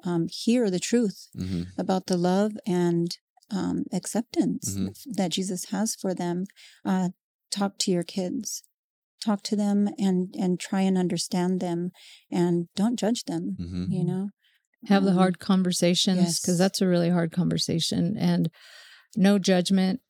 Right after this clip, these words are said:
Speaker 3: Um, your kids will just shut down.
Speaker 2: Mm-hmm.
Speaker 3: And
Speaker 1: Yeah.
Speaker 3: when you start to, uh, start judging them or putting them down in any way, um, just give them a space where they can be open and honest with you. And if you can't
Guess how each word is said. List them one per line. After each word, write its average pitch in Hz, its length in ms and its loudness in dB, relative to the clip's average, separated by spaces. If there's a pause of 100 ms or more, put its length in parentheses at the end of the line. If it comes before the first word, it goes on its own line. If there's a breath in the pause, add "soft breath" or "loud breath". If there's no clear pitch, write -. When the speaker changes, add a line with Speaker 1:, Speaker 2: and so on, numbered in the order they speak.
Speaker 3:
Um, 170 640 0 (140)
your 185 320 0
kids 190 360 2
will 185 120 4
just 165 240 0
shut - 260 -2
down. 170 480 0
Speaker 2:
Mm-hmm. 87 240 -6
Speaker 3:
And 175 220 4
Speaker 1:
Yeah. 170 120 0
Speaker 3:
when 175 200 2
you 165 100 2
start - 400 2
to, 165 400 2 (1080 soft breath)
uh, 156 200 2
start - 340 2
judging 185 420 4
them 180 380 2
or 175 240 0
putting 180 320 2
them 175 160 2
down 175 260 2
in 170 140 2
any 175 180 2
way, 175 640 0 (120)
um, 160 560 0 (380)
just - 240 -2
give 208 200 4
them 214 160 4
a 190 80 2
space 190 420 2
where 185 140 2
they 175 160 2
can 180 260 2
be 170 320 2
open 180 400 2
and 165 120 2
honest 170 400 2
with 170 180 0
you. 170 340 0
And 190 140 6
if 175 160 0
you 202 240 4
can't 240 500 2